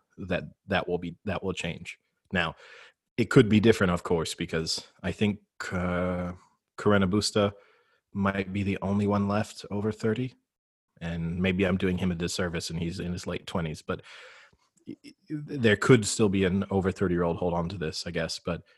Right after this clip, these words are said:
but it looks like it will kind of change the tennis landscape. It's also really interesting 'cause you have, do have a couple of the sort of pretenders to the throne of the next generation of tennis players still in the tournament. So if Thiem or Medvedev or Zverev are now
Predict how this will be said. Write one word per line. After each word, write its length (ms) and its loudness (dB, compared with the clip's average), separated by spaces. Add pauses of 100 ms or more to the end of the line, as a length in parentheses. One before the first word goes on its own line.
(300)
but 140 2
it 160 0
looks 260 2
like 160 -2
it 80 -2
will 260 0
kind 280 0
of 80 2
change 320 4
the 100 -4
tennis 320 -4
landscape. 500 -4 (120)
It's 140 4
also 200 10
really 260 12
interesting 380 6
'cause 120 2
you 80 4
have, 100 2
do 120 4
have 140 2
a 60 0
couple 400 2
of 160 0
the 200 0 (260)
sort 160 -2
of 100 -2
pretenders 680 6
to 120 -2
the 160 -2
throne 500 4
of 80 -4
the 100 0
next 340 -2
generation 520 -2
of 80 -8
tennis 300 -4
players 360 -2 (340)
still 360 2
in 80 4
the 80 0
tournament. 460 -4
So 200 -6 (380)
if 200 -6
Thiem 420 8
or 80 4
Medvedev 640 4
or 100 2
Zverev 640 2 (400)
are 140 4
now 360 2